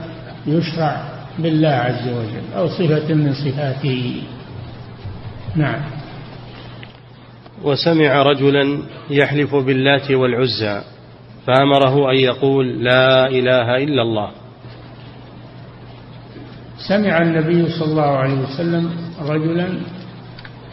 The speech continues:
Speaker 1: يحلف بالله وبالعزى، والعزى صنم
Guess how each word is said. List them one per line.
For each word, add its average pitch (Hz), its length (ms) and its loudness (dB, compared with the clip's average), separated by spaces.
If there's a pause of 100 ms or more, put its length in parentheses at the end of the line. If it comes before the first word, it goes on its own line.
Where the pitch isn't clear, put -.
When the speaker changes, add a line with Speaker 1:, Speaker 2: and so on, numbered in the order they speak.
(160)
Speaker 1:
يحلف 156 440 2
بالله 147 560 2
وبالعزى، 127 680 -2 (160)
والعزى 165 1700 -4 (300)
صنم 170 440 0